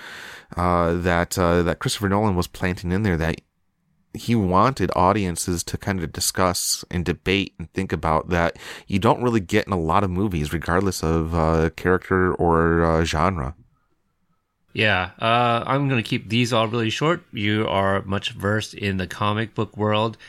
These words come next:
Speaker 2: Um, I'm gonna start with the best Batman movie. Okay, so I'm gonna go with something different just to be different, but just to touch on The Dark Knight,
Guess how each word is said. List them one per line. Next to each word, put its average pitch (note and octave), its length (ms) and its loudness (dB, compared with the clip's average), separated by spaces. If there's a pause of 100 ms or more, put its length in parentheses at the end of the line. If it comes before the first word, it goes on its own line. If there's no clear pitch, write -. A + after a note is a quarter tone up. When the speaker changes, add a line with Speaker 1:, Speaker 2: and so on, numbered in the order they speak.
(300)
Speaker 2:
Um, A2 680 0
I'm A#2+ 80 -2
gonna C3 140 0
start C3 180 -2
with A2+ 160 0
the G#2+ 220 2
best G#2+ 280 -2
Batman A#2+ 400 -2
movie. D3+ 460 0 (320)
Okay, B2 260 2
so B2+ 200 2
I'm C3 180 2
gonna E3 160 2
go C#3 160 0
with C3+ 140 0
something A2 260 -2
different A#2 380 -2
just - 260 -2
to F#2+ 80 -4
be F#2 260 -4
different, A2 540 -2
but G2+ 140 -4
just - 220 -6
to - 40 -8
touch A#2 300 -2
on G#2+ 100 0
The G2+ 80 -2
Dark F#2+ 320 -4
Knight, F#2+ 380 -2